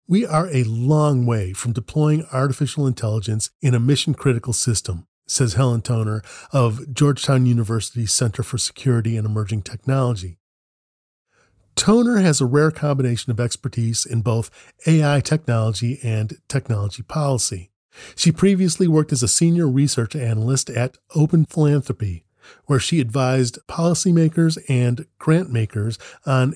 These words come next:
A I policy and strategy. After that, she moved to Beijing, where she studied the Chinese A I ecosystem as a research affiliate of Oxford University's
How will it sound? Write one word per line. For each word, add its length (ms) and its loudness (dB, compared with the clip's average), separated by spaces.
A 200 4
I 260 0
policy 580 -4
and 100 -2
strategy. 760 -2
After 280 2
that, 280 0
she 220 2
moved 300 4
to 60 -2
Beijing, 680 2
where 180 2
she 240 -2
studied 460 0
the 100 2
Chinese 640 2
A 160 0
I 360 -2
ecosystem 760 -2
as 260 2
a 80 2
research 460 2
affiliate 400 0
of 140 -4
Oxford 480 -2
University's 880 -2